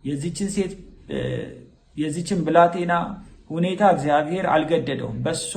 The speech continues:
ሲጠቀም ነው የምንመለከተው። የሚገርመው ነገር እግዚአብሔር ትንሽ በሚመስል ነገር፣ በጣም ቦታ በማይሰጠው ነገር እግዚአብሔር ይሰራል። በሶርያና በእስራኤል መካከል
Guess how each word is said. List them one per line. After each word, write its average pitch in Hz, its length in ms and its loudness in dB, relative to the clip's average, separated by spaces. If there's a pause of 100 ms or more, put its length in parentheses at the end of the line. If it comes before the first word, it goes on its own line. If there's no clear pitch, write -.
ሲጠቀም - 520 -4
ነው 139 80 0
የምንመለከተው። 131 720 -4 (840)
የሚገርመው 208 520 4
ነገር 196 280 -2
እግዚአብሔር 175 520 0
ትንሽ 220 320 0
በሚመስል 175 640 0
ነገር፣ 135 460 0
በጣም - 380 0 (500)
ቦታ 180 300 2
በማይሰጠው 170 840 0
ነገር 147 320 0
እግዚአብሔር 147 500 0
ይሰራል። 143 480 -4 (880)
በሶርያና 220 680 4
በእስራኤል 180 480 0
መካከል 165 500 0